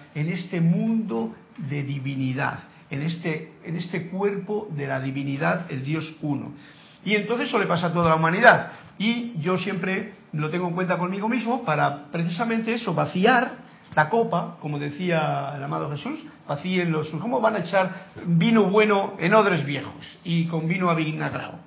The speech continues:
Pues como que no se puede. Pues esto llevado al momento presente es también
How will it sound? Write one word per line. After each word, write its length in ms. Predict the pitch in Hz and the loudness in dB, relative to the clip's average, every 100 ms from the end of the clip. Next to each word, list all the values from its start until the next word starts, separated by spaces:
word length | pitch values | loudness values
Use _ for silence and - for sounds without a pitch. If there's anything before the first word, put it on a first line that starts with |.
| - - - | -20 -20 -8
Pues 200 | 151 143 | -4 -4
como 180 | - 135 | -4 -4
que 80 | 147 | -4
no 80 | 156 | -4
se 140 | 147 | -6
puede. 260 | 135 127 123 | -8 -10 -4
Pues 200 | 165 - | -4 -2
esto 120 | 285 | 0
llevado 400 | 254 233 226 180 - - | 6 12 12 12 4 -2
al 180 | - 160 | 2 4
momento 460 | 165 170 233 254 262 | 6 6 4 4 0
presente 600 | - - 254 240 254 262 - - - - | 0 -2 0 0 -4 -6 -8 -20 -20 -8
es 160 | 180 - | -6 0
también 480 | 208 202 233 - | 0 2 -2 -4